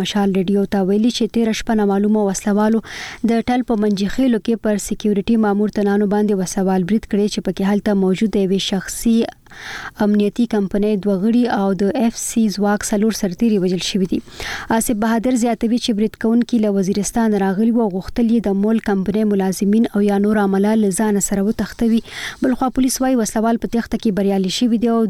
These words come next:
دوی په سیمه کې د لټون عملیات پیل کړي. تر اوسه چا د دغه حملې ذمهواري نه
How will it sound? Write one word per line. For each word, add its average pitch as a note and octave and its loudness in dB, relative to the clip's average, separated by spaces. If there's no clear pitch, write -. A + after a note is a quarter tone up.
دوی G#3+ 2
په G3+ -2
سیمه A3 2
کې G3+ 0
د G3 2
لټون G#3+ 2
عملیات F#3+ 0
پیل F#3+ 0
کړي. G3 -2
تر A3 0
اوسه A3+ -2
چا A3 2
د F#3+ -2
دغه F#3+ 0
حملې G3+ 0
ذمهواري F#3+ 2
نه G3+ -2